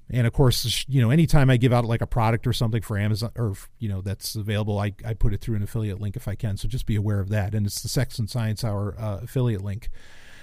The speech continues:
Um, the best Blu-ray player that I could find, and I, I kind of have gotten back into Blu-rayers, Blu-, Blu-rayers. <laughs> I have gotten back into Blu-rays,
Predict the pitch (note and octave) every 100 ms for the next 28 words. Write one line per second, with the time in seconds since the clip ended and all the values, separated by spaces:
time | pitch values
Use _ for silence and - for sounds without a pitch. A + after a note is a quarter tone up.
0 | - - D#3 D3+ D3+ D#3 C3 B3+ - -
1 | C#3+ C3+ D3+ G#3 F#3+ E3+ - E3 D#3 C3+
2 | C3+ C3 C#3 C3+ B2 B2+ F3+ A3+ - -
3 | A3+ B3 - D#4+ D4 E3+ D3 E3 E3 D3+
4 | E3 D#3 D3+ D3 D3+ D#3+ C#3+ C3 D#3+ C3+
5 | A#2 C#3 C3+ C#3 C#3+ C#3 D3 - B2+ -
6 | - A#2+ C3 C3 B2+ A2+ A#2 B2+ - -
7 | E4 - E4+ D4 - E3 D3 D3 - F3
8 | A3 B3 G3 G3+ - - C3+ - - -
9 | - G3 - B3 C4 G#3 G3 E3 E3+ -
10 | E3 - D#3+ A#2 D3 D#3 D3+ D3+ D#3 D#3
11 | -